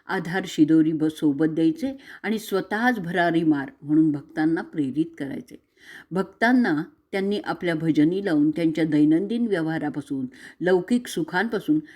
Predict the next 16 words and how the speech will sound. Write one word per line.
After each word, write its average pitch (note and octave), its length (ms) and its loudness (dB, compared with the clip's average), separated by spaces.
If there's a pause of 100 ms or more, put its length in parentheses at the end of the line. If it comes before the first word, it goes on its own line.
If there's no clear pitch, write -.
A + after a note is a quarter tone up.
(160)
कधी F#3+ 260 2
वंचित E3+ 500 0
केलं A3 380 -2
नाहीये. C3+ 400 -4 (540)
संगीत A#3 340 4 (120)
कलेसारख्या G#3 600 0
क्षेत्रात E3 500 -2
नावाजलेल्या D3+ 720 0 (140)
अस्सल B3+ 380 0
कलास्वादात G3 760 0
रमलेल्या D#3+ 600 0 (480)
एखाद्या A#3+ 400 0
कुटुंबावर G#3 640 -2
कधी F#3 380 -2
आकाश D#3+ 480 -6
कोसळतं D#3+ 480 -4